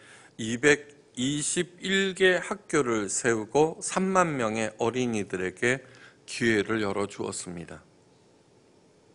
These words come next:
애덤 브라운이 말합니다. "누군가 돕는 일은 그렇게 거창한 것이 아닙니다." 예, 맞습니다.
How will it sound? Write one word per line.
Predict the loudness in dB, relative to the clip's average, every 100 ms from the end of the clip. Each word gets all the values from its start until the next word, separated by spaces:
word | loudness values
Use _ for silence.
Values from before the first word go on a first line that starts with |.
| _ _ _ _ _ _ _ _ _ _ 0
애덤 | 6 6 6
브라운이 | 8 10 10 6
말합니다. | 0 -2 -2 -4 -8 -12 -14 _ _ -20 -20 -20 -20 -20 -6
"누군가 | 0 2 4 8 8
돕는 | 6 0 2 2
일은 | 2 2 2
그렇게 | 0 0 2
거창한 | 2 0 0 0 2 2 0
것이 | -4 -4 -4
아닙니다." | -4 -6 -10 -12 -12 -14 -8
예, | -4
맞습니다. | -2 -4 -6 -8 -10 -12